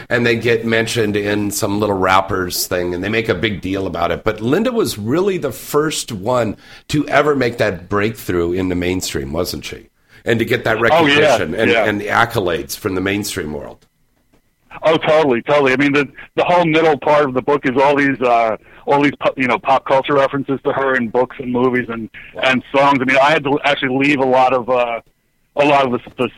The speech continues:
Speaker 2: songs out. I probably about, I probably had to leave out about ten songs that I found. There's about twenty-five in there now.
Speaker 1: Wow.
Speaker 2: So yeah, I mean, the people were writing songs about her up until, you know, two or three years ago when, um, well, actually about five years ago,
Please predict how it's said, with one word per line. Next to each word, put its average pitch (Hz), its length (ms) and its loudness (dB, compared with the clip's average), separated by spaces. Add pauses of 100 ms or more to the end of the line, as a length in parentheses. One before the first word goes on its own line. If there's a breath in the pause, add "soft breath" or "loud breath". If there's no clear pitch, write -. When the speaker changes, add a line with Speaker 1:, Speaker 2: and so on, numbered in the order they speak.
Speaker 2:
songs 143 300 4 (100)
out. 113 260 2
I 127 140 -2
probably 165 280 2
about, 127 280 2 (1120)
I 151 100 4
probably 170 220 2
had 175 60 0
to 165 80 2
leave 160 120 4
out 151 80 2
about 131 200 0
ten 135 320 0
songs 139 280 2
that 147 80 2
I 151 140 2
found. 156 240 2 (300 loud breath)
There's 156 100 2
about 156 220 2
twenty-five 160 560 2
in 139 100 0
there 127 160 2
now. 110 400 0 (320)
Speaker 1:
Wow. 85 420 -6
Speaker 2:
So 165 120 4
yeah, 160 180 4
I 151 40 2
mean, 143 180 0
the 143 80 0
people 190 240 2
were 156 100 4
writing 147 320 2
songs 151 180 2
about 143 240 2
her 143 120 4
up 135 140 2
until, 135 480 0 (360 loud breath)
you 131 60 -2
know, 131 120 4
two 147 180 0
or 147 40 2
three 147 200 2
years 151 160 4
ago 135 300 4
when, 131 220 2
um, 131 480 0 (340)
well, 147 120 4
actually 143 180 0
about 127 140 -2
five 139 240 4
years 131 160 0
ago, 110 240 -2